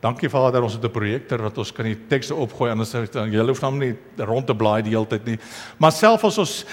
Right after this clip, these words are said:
nou uitlegkundig preek, soos ons nou besig is om deur 'n boek te werk, sistematies,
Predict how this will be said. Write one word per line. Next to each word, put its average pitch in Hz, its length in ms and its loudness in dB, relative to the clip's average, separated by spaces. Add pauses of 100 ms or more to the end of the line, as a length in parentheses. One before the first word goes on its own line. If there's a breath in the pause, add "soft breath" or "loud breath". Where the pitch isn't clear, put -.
(100)
nou 147 160 6
uitlegkundig 220 800 4
preek, 196 260 8
soos 147 220 0
ons 135 160 2
nou 127 280 4
besig 165 420 2
is 160 180 2
om 123 140 0 (260 loud breath)
deur 180 240 6
'n 160 100 4
boek 185 220 8
te 143 140 6
werk, 175 260 8
sistematies, 170 1000 4